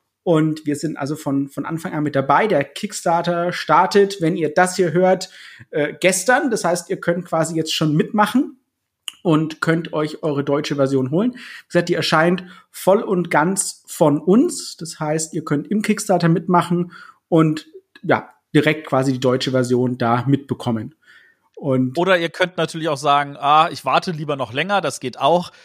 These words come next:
Speaker 1: Genau.
Speaker 2: weil es wird natürlich nicht nur über Kickstarter kommen, es kommt auch danach regulär in den Handel.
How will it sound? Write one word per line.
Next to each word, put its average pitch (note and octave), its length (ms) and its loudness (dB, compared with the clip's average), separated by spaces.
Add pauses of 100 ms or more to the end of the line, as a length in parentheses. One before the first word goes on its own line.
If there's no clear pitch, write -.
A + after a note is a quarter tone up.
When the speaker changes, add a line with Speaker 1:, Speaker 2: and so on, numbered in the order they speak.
(140)
Speaker 1:
Genau. B2+ 140 -6
Speaker 2:
weil D#3 400 2
es - 160 -14
wird E3+ 120 0
natürlich D#3 400 -2
nicht F#3 300 -2
nur F#3 320 4
über D#3 180 0
Kickstarter D#3 460 0
kommen, D3 300 -2
es - 120 -8
kommt C#3+ 200 -2
auch B2+ 140 -2
danach B2 380 0
regulär C3+ 360 0
in A#2 60 -4
den G#2+ 180 -6
Handel. D#3+ 360 2